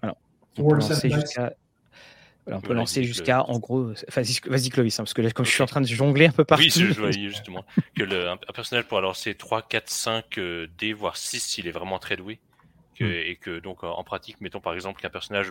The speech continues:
Speaker 3: va, va lancer quatre dés, ce qui est tout à fait respectable, et il va peut-être avoir le, mettons, les, il est avec deux autres joueurs qui vont l'aider aussi, ils vont lui donner deux dés de plus, ça va en faire six. Et bien donc il va ajouter un, de,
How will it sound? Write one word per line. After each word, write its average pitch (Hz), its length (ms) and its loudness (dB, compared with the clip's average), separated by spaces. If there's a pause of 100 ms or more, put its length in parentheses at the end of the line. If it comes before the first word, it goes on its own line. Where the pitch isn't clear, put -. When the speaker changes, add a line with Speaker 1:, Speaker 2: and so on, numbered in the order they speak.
Speaker 3:
va, 82 100 -4
va 85 120 -4
lancer 87 240 -4
quatre 85 240 -8
dés, 95 140 -10
ce - 120 -10
qui - 80 -16
est - 60 -10
tout - 240 -20
à - 20 -20
fait - 80 -12
respectable, - 540 -12 (500)
et 90 140 -6
il 85 40 -10
va 82 200 -2
peut-être 98 380 -8
avoir 90 380 -2
le, 78 220 -12
mettons, 90 320 -8
les, 92 120 -4
il 92 180 -6
est 92 40 2
avec 92 240 -4
deux 95 260 -4
autres 98 100 -4
joueurs 104 180 -6
qui - 140 -18
vont 87 100 -8
l'aider 90 220 -4
aussi, 92 320 -10
ils 92 60 -10
vont 85 100 -10
lui 78 80 -16
donner 78 160 -2
deux 82 140 -8
dés 82 120 -10
de - 60 -18
plus, - 180 -14
ça - 160 -6
va 78 100 -12
en 78 60 -14
faire - 180 -18
six. - 400 -14 (280)
Et 95 40 -20
bien 92 120 -6
donc - 120 -8
il 101 40 -6
va 82 80 0
ajouter 95 320 -10
un, 78 340 -10
de, 82 140 -16